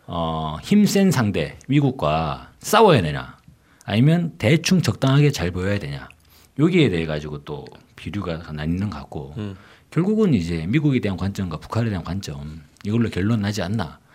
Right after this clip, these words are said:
Speaker 1: 근데 사람들이 "아, 그래도 뭐 어떡하냐, 어? 뭐 똥이 묻어서 피하나 더러워서 피하지, 미국 놈들 대충 뭐 아부해주고 뭐 똥꼬랑 빨면서 살면 되지 뭐." 이렇게 생각하는 사람들하고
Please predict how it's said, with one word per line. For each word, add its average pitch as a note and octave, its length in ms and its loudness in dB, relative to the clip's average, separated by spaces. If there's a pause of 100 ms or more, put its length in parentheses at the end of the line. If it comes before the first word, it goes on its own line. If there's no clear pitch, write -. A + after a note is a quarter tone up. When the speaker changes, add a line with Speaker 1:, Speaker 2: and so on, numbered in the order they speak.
(180)
Speaker 1:
근데 D#3+ 260 2 (420)
사람들이 E3+ 640 4 (240)
"아, - 300 -4
그래도 A#2+ 320 -2
뭐 B2 180 -2
어떡하냐, C#3+ 380 -2 (360)
어? A2 200 -8 (240)
뭐 D#2+ 260 -14 (460)
똥이 D3+ 220 0
묻어서 B2 340 0
피하나 E2+ 320 -8
더러워서 A#2 340 0
피하지, D2 640 -12 (100)
미국 F#2+ 200 -6
놈들 B2 260 -2
대충 B2+ 380 -8
뭐 A#2 200 -8 (380)
아부해주고 B2+ 580 -2
뭐 F2+ 220 -10
똥꼬랑 C3+ 340 -2 (240)
빨면서 D3+ 280 -2
살면 D3 320 -4
되지 A#2+ 240 -4
뭐." F2 180 -4
이렇게 D3 560 2
생각하는 D3+ 400 2
사람들하고 F#2 680 -2